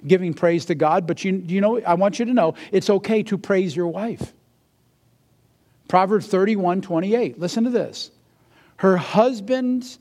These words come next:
her, excuse me, her children arise and call her blessed, and her husband also, and he praises her.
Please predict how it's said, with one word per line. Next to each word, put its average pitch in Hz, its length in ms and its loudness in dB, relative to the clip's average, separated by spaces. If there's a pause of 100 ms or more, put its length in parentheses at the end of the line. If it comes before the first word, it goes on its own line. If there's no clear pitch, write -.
(140)
her, 226 100 0
excuse 214 200 2
me, 165 80 0
her 160 140 -2
children 247 520 2
arise 165 840 0 (400)
and 156 140 0
call 151 220 2
her 147 100 0
blessed, 135 580 -6 (1200)
and 196 140 2
her 190 80 4
husband 180 420 0
also, 147 520 -4 (1500)
and 170 220 2
he 180 160 2
praises 175 840 -2
her. 107 260 -18